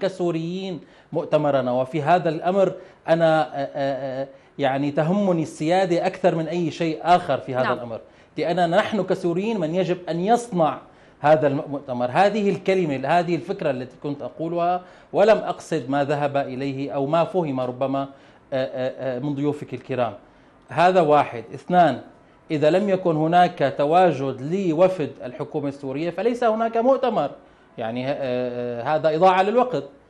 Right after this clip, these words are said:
Speaker 1: هذا <laughs> يعني من بديهيات الأمور، ما بدنا يعني نحكي بهاي ال-، بهاي التفاصيل. ثلاثة، وجود المعارضات اليوم،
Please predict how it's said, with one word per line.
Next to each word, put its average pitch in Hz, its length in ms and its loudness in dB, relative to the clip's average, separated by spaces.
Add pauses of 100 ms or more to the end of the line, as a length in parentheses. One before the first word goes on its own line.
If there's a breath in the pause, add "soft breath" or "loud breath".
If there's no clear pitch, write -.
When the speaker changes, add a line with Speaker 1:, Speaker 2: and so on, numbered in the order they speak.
(140)
Speaker 1:
هذا 123 280 -4
<laughs> - 40 -6
يعني 135 360 -2 (640 loud breath)
من 151 180 -2
بديهيات 160 540 2
الأمور، 165 380 2
ما 151 140 2
بدنا 156 260 0
يعني 135 260 -2
نحكي 143 320 -8
بهاي 131 280 -4
ال-، 120 180 -10
بهاي 123 160 -6
التفاصيل. 135 600 -6 (760 soft breath)
ثلاثة، 190 520 4 (100)
وجود 165 380 0
المعارضات 156 920 4
اليوم، 170 460 0